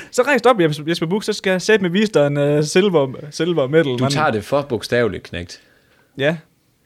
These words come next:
Speaker 1: Jamen, jeg tror ikke, der er noget at sige. Jeg ved,
Speaker 2: Det
Speaker 1: jeg
Speaker 2: var
Speaker 1: ved
Speaker 2: kedeligt.
Speaker 1: simpelthen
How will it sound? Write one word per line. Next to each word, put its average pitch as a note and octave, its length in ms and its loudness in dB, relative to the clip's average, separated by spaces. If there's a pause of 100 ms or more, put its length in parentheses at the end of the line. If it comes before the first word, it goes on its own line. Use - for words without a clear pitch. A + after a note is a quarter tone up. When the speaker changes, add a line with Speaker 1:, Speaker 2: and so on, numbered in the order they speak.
(580)
Speaker 1:
Jamen, A#2+ 160 -6
jeg A2+ 140 -4
tror B2 120 -2
ikke, C3 60 -4
der B2+ 60 -6
er - 20 -4
noget A#2 120 -4
at - 60 -10
sige. A3 220 -4 (640)
Jeg C3+ 100 -6
ved, D#3+ 80 -4
Speaker 2:
Det D3+ 40 -2
Speaker 1:
jeg D#3+ 60 -4
Speaker 2:
var E3 60 0
Speaker 1:
ved F#3+ 60 0
Speaker 2:
kedeligt. D#3+ 300 -4
Speaker 1:
simpelthen - 260 -20